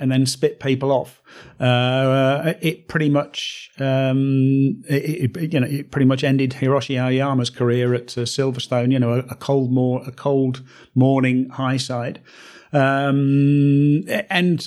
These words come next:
arguably similar conditions were the, were the cause of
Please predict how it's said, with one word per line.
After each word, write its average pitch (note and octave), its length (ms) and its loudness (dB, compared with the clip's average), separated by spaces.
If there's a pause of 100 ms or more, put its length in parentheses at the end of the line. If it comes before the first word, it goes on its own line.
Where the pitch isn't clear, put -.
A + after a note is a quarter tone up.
arguably D3+ 1400 2
similar D#3 320 2
conditions D3+ 460 -2
were C#3+ 680 2 (200)
the, C#3+ 480 0
were C#3+ 360 -2
the D3 100 -2
cause D3 320 0
of C3 200 -8